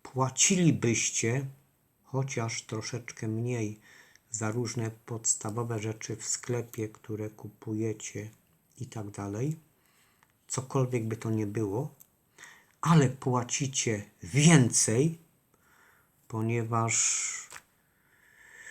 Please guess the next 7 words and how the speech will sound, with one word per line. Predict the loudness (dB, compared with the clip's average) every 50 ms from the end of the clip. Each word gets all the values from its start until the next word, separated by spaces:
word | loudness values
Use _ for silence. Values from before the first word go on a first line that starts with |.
| -16 -16 -16 -16 -16 -18 -18 -20 -20 -20 -20 _ _ _ _ 0
wiedząc | 6 8 10 10 10 10 8 6 6 6 6
o | 4 4 2
tym, | 2 2 0 2 2 2 4
jak | 4 4 2 2 0
ten | 2 2 2 4
system | 4 4 4 4 4 4 2 0 0 0
działa, | 0 0 -2 -2 -2 -4 -4 -6 -8 -10 -12